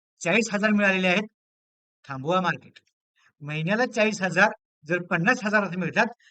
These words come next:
तर तुम्ही जवळजवळ डबल करायला आले आहात पैसे महिन्याला. हे मी डबल होतंयच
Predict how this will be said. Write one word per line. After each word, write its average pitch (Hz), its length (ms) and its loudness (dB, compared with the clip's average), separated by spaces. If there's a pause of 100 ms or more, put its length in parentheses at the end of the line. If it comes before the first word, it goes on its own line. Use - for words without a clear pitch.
(160)
तर 180 180 -2
तुम्ही 196 220 2 (400)
जवळजवळ 196 440 2
डबल 175 320 2
करायला 175 320 0
आले 160 160 -2
आहात 156 220 -4
पैसे 156 240 -8
महिन्याला. 139 400 -8 (1080)
हे 185 140 2
मी 190 180 2 (100)
डबल 175 280 0
होतंयच 208 580 2